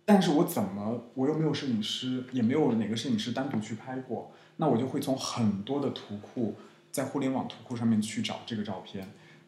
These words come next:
最终我用这些图片，而且除了你的这个逻辑性、你的审美性，包括你自己要使用的文字，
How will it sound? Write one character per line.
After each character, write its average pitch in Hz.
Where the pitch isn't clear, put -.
最 139
终 165
我 101
用 113
这 127
些 123
图 -
片， 110
而 113
且 85
除 110
了 160
你 117
的 98
这 120
个 113
逻 101
辑 120
性、 117
你 95
的 95
审 98
美 113
性， 107
包 147
括 147
你 107
自 127
己 113
要 117
使 -
用 110
的 104
文 92
字， 123